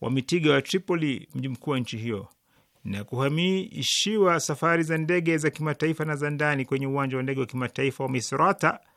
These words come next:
kutokana na machafuko na hatari za kiusalama karibu na uwanja huo. Televisheni ya Al-Masar nchini Libya imezinukuu mamlaka za uwanja wa ndege wa kimataifa wa Ma-,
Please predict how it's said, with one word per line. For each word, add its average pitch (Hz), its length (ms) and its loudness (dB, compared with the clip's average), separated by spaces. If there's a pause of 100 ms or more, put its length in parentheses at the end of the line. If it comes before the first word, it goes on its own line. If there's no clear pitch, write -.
(500)
kutokana 151 380 0
na 180 80 4
machafuko 175 680 2
na 160 120 -2
hatari 190 640 2
za 135 160 0
kiusalama 113 680 -2 (500)
karibu 117 480 -2 (220)
na 98 220 -4
uwanja 131 360 0
huo. 151 360 2 (380)
Televisheni 202 520 6
ya 170 300 8
Al-Masar 147 840 2
nchini 131 260 0
Libya 160 300 4
imezinukuu 123 640 2
mamlaka 147 500 -2
za 107 140 -2
uwanja 165 440 2
wa 160 60 0
ndege 147 300 0
wa 156 60 0
kimataifa 147 560 -2
wa 147 60 0
Ma-, 135 160 -4